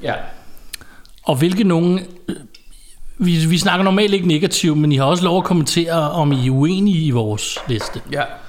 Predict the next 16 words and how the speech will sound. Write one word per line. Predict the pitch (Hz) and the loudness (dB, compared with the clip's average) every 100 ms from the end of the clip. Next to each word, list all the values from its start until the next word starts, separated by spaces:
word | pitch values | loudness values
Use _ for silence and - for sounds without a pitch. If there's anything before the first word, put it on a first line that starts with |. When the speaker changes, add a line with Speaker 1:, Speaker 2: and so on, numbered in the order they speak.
| - - - | -18 -20 -6
Speaker 2:
Øh, | 156 127 123 | -2 0 0
så | - | 0
længe | 139 143 160 | 0 2 2
I | |
gør | 151 131 | 2 2
det | 156 | 2
med, | 147 131 | 2 2
øh, | 120 117 175 107 156 | 0 0 -2 -2 -2
og | 151 | -4
skriver | - 143 | -2 -2
pænt, | - 131 110 | -2 -4 -2
ikke? | 185 | -2
Speaker 1:
Ja, | 220 | 0
en | 156 | 0
god | 226 294 | -2 0
tone. | 190 143 147 | 0 0 -2